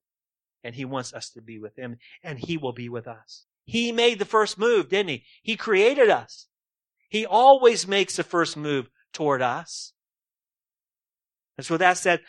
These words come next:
let me point out a few things I see here regarding Moses' legacy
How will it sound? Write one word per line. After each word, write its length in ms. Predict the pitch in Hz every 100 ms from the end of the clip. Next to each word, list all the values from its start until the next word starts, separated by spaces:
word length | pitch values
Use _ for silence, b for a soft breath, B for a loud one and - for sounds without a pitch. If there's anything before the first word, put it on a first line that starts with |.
| B 185
let 80 |
me 80 | 185
point 320 | 180 226 226
out 120 | 220 190
a 40 |
few 200 | - 196
things 340 | - 180 156
I 100 | 160
see 280 | 151 - 160
here 300 | 151 156 135 b b
regarding 440 | 147 156 147 139 139
Moses' 520 | 147 147 143 131 123
legacy 680 | 127 170 175 165 139 117